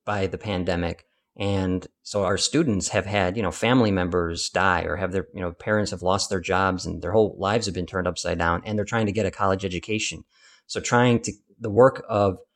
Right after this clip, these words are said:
the teaching assistants, the graduate workers, as well as the faculty, and trying to make sure that students succeed and that they can still learn and still, you know, move forward with their education has been incredibly, uh, you know, valuable work.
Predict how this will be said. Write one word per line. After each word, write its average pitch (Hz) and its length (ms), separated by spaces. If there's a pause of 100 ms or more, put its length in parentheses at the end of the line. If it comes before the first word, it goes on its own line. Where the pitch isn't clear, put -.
(260)
the 110 60
teaching 127 380
assistants, 104 580
the - 60
graduate 101 340
workers, 98 680
as 95 80
well 107 100
as 95 140
the 92 80
faculty, 95 560
and 90 100
trying 104 280
to 95 100
make 92 160
sure 101 180
that 92 200 (180)
students 107 480
succeed 98 560 (320)
and 101 100
that 98 100
they 95 120
can 92 120
still 107 300
learn 98 460
and 90 100
still, 104 400
you 98 80
know, 87 220
move 104 180
forward 104 400
with 95 140
their 90 280
education 95 580
has 76 100
been 90 160
incredibly, 85 580 (460)
uh, 82 260
you 101 60
know, 82 80
valuable 98 500
work. 98 360